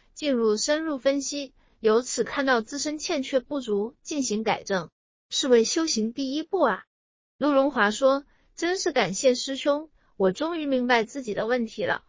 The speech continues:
目前遇到的各种问题，只是延续以前的处事方法，并没有用到天书所学，更没有反观自己究竟有没有问题，一直在看对方的问题，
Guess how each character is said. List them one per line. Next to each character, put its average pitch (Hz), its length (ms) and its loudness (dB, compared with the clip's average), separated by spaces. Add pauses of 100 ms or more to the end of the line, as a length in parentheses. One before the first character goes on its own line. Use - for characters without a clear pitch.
(160)
目 311 140 -6
前 226 320 -2
遇 262 140 -4
到 240 180 2
的 185 120 -2
各 277 240 2
种 202 180 -2
问 202 220 2
题， - 340 -12 (360)
只 220 140 0
是 247 160 0
延 220 220 4
续 294 180 -4
以 214 240 -4
前 180 240 -4
的 277 140 -4
处 - 180 -6
事 214 140 -2
方 262 240 0
法， - 240 -4 (120)
并 285 160 0
没 233 120 4
有 247 160 6
用 233 200 -2
到 202 200 4
天 285 280 -6
书 302 200 -8
所 190 220 -2
学， 165 340 -4 (300)
更 330 180 -2
没 240 100 4
有 240 160 6
反 185 220 -4
观 240 240 -4
自 277 140 -12
己 196 180 -8
究 247 200 -2
竟 247 200 -6
有 180 160 -2
没 190 100 -2
有 220 140 4
问 226 200 0
题， 185 340 -12 (280)
一 226 160 -8
直 214 160 -8
在 202 220 0
看 226 240 -8
对 262 200 2
方 247 220 0
的 247 80 0
问 247 180 0
题， 170 340 -12